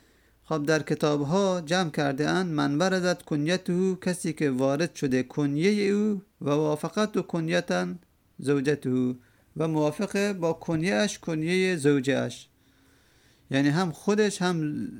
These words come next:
همسرش کنیه‌شون ی-، یکیه. خب، اینم علما نوشتن، مانند چی؟ مثل ابی بکر و ام بکری،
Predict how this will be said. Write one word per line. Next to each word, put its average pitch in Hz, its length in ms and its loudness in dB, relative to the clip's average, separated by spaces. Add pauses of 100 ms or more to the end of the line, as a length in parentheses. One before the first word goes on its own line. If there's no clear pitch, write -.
همسرش 196 560 0
کنیه‌شون 185 460 0
ی-، 175 120 -2
یکیه. 147 720 -2 (1400)
خب، 156 120 -4
اینم 196 220 2
علما 175 300 0
نوشتن، 151 640 -2
مانند 160 360 2
چی؟ 151 240 0
مثل 151 340 -2
ابی 135 300 0
بکر 170 440 0
و 143 60 0
ام 147 280 0
بکری، 120 640 -2